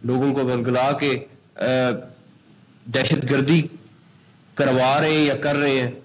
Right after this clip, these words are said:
उनका रास्ता बंद किया जाए। उसके लिए दो चीज़ें हैं, जो भी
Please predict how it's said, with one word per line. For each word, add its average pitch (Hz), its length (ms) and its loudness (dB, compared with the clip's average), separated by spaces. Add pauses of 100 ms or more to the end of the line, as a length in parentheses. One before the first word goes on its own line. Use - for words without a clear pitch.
(400)
उनका 160 240 4
रास्ता 127 280 -2
बंद 110 260 0
किया 101 220 -4
जाए। 98 160 -8 (1040)
उसके 170 300 4
लिए 165 580 2 (600)
दो 156 160 4
चीज़ें 123 440 0
हैं, 113 160 -4 (340)
जो 160 340 2
भी 180 380 2